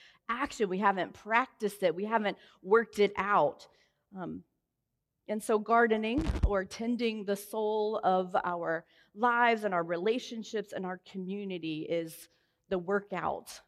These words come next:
that I am suggesting for all of us as a, a, a simple way, a habit to have in this new year. Because the generosity of God is evident in this text.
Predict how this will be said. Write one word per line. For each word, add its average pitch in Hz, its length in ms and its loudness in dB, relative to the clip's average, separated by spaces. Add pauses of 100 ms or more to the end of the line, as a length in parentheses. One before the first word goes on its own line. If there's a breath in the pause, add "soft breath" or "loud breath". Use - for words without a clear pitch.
(140)
that 175 220 -2
I 170 340 -2
am 165 440 -6
suggesting 170 960 -6 (140)
for 165 220 -6
all 170 260 -4
of 156 120 -6
us 156 240 -4 (200)
as 170 160 -6
a, 151 120 -6 (260 soft breath)
a, 165 120 -8 (100)
a 175 60 -2
simple 180 760 -4
way, 165 540 -2 (260)
a 180 60 -10
habit 160 640 -4 (420)
to 185 100 -8
have 156 400 -4
in 160 200 -6
this - 540 -10
new 165 220 -6
year. 147 360 -12 (1200 soft breath)
Because 233 200 4
the 220 100 -2
generosity 262 840 2
of 190 100 0
God 202 320 2
is 170 180 0
evident 170 580 0
in 160 140 -2
this 139 300 -8
text. - 520 -10